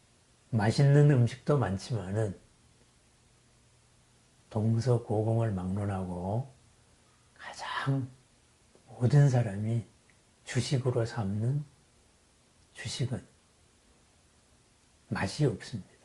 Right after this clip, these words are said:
맛이 없기 때문에 언제나 먹어도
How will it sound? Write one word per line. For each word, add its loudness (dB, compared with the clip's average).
맛이 2
없기 0
때문에 -2
언제나 0
먹어도 -4